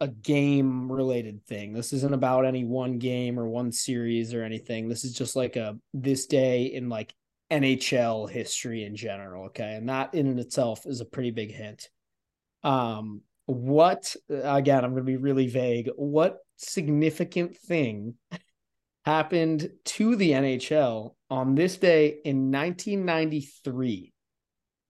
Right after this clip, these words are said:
What was it? What was announced on this day in nineteen ninety-three that was pretty significant?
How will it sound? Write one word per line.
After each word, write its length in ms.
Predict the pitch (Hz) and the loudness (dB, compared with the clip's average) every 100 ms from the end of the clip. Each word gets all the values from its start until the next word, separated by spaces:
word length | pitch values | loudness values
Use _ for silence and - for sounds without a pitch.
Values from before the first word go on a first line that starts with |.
| _ - | _ 0
What 120 | 156 | 2
was 120 | 165 | 4
it? 100 | 220 | 2
What 160 | 196 240 | 4 6
was 140 | 208 | 6
announced 800 | 190 156 147 123 - - - - _ _ _ _ _ _ _ - | 6 6 4 2 -4 -8 -10 -12 _ _ _ _ _ _ _ -2
on 120 | 135 | 2
this 200 | 135 131 | 2 2
day 220 | 147 135 | 2 4
in 120 | 123 127 | 2 0
nineteen 340 | 127 123 135 | -2 -2 -2
ninety-three 600 | 131 120 113 - 120 110 | -2 -2 -4 -4 -4 -2
that 120 | 113 | -4
was 140 | 113 - | -8 -6
pretty 260 | 135 131 | -4 -4
significant? 720 | 120 117 117 101 - - - | -4 -8 -8 -10 -14 -18 -20